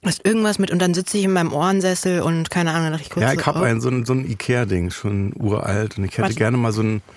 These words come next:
Speaker 2: so einen anständigen, einen, den man vererben kann, wo man, wo alle Kinder sich streiten und sagen, „Ey, wenn Papa tot ist, wir
Speaker 1: So einen
Speaker 2: hoffen,
Speaker 1: hast du nicht.
Speaker 2: wir hoffen, er wird eh, er, er wird, er wird alt, aber den Ohrensessel, den hätte ich dann gerne.“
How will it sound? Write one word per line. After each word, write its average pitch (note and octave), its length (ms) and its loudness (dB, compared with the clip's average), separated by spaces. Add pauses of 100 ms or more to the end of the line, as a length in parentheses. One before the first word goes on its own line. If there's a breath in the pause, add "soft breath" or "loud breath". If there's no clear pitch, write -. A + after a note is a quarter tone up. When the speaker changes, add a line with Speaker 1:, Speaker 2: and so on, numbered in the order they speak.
(220 loud breath)
Speaker 2:
so - 100 -2
einen A2+ 80 0
anständigen, G2 600 0
einen, A2+ 200 0
den A#2+ 100 2
man A#2+ 140 0
vererben A#2 500 0
kann, F#2 300 -4
wo F#2+ 60 0
man, A#2 220 2
wo A2+ 60 2
alle C3+ 240 2
Kinder D#3 280 0
sich C3+ 120 -4
streiten C3 300 -2
und B2+ 80 -6
sagen, C3 240 0
„Ey, B2+ 180 0
wenn A#2+ 120 -2
Papa B2+ 260 -2
tot C3+ 280 -2
ist, B2+ 240 -2 (640 loud breath)
wir B2+ 100 4
Speaker 1:
So - 20 4
einen - 100 6
Speaker 2:
hoffen, C4+ 140 2
Speaker 1:
hast F3+ 140 4
du D4+ 60 2
nicht. C4 400 0
Speaker 2:
wir B2+ 160 4
hoffen, D3+ 220 0
er C#3 180 2
wird C#3 160 0
eh, D3+ 240 0
er, C3 280 0
er A#2+ 180 0
wird, C#3+ 240 2
er A#2 180 0
wird C3+ 160 2
alt, D3 380 0
aber B2+ 220 0
den B2 160 0
Ohrensessel, B2 500 -2
den A#2 160 -4
hätte A2+ 180 -4
ich - 120 -10
dann G#2+ 180 -2
gerne.“ F#2 320 -6